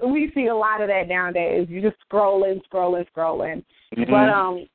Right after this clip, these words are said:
Speaker 1: it's very empowering, and it hit close to home, but that was so empowering, and I just loved it.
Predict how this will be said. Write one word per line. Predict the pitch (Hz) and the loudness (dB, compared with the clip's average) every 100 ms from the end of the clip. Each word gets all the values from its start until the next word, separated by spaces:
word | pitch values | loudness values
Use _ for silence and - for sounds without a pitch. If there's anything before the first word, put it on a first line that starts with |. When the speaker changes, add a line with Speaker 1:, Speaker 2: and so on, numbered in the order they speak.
| - | -2
Speaker 1:
it's | 240 226 196 | 0 2 0
very | 233 226 202 | 0 0 -2
empowering, | 190 185 - 190 190 165 160 160 | -4 -6 0 2 2 -2 -6 -10
and | 98 185 190 | -2 0 0
it | |
hit | 202 240 240 | 0 -2 -2
close | 226 190 - | -2 -2 -4
to | 185 | -8
home, | 180 175 165 | -4 -4 -4
but | 160 | -2
that | 208 214 | 0 0
was | 208 - | -2 -4
so | 208 190 | 0 0
empowering, | 160 165 185 165 151 151 151 | -2 -6 -2 -2 -2 -10 -10
and | 160 165 | -4 -2
I | 185 | -2
just | 180 | -4
loved | 151 156 170 151 | -4 -2 -2 -2
it. | 165 151 | -2 -2